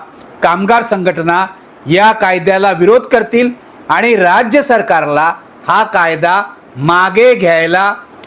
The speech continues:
भाग पाडतील. मला कल्पनाच करवत नाही मित्र हो, आठ नऊ तास काम ठीक आहे, मुंबईसारख्या ठिकाणी एखाद्या कारखान्यातला कामगार, लक्षात घ्या,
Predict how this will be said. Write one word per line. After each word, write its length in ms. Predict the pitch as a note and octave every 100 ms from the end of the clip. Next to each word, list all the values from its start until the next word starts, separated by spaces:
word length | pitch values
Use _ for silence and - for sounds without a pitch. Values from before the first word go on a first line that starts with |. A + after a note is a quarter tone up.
| - - -
भाग 280 | G2+ G3 - -
पाडतील. 360 | F3 C3 C3 A#2 - - - - - -
मला 160 | B3 D4+
कल्पनाच 600 | D4+ A3+ G3 D4+ D#4 D#4
करवत 340 | C#4 B3 B3
नाही 140 | A3+ G3+
मित्र 260 | F#3+ F#3
हो, 140 | E3 C3 - - - - - - - -
आठ 360 | D#3+ A#3 A#3+
नऊ 220 | G3 G3+ A#3+
तास 220 | A3+ G#3+ G#3+
काम 340 | G3+ G3+ G#3
ठीक 320 | G3 G3+ A3+
आहे, 140 | G3+ G#3 - - - - - - - -
मुंबईसारख्या 680 | E3 A3 C#4+ D4+ C#4 A#3+ B3+
ठिकाणी 540 | G3 F#3 D3+ C3+ C#3 - - - -
एखाद्या 520 | F#3 G3 A#3+ B3 C4+
कारखान्यातला 720 | C4+ B3+ G3+ F#3 G#3 A3 A3 A3+
कामगार, 640 | A3 F#3 F#3+ G#3 G#3+ E3
लक्षात 400 | D3 D#3+ - A#3+
घ्या, 300 | G3 E3 C#3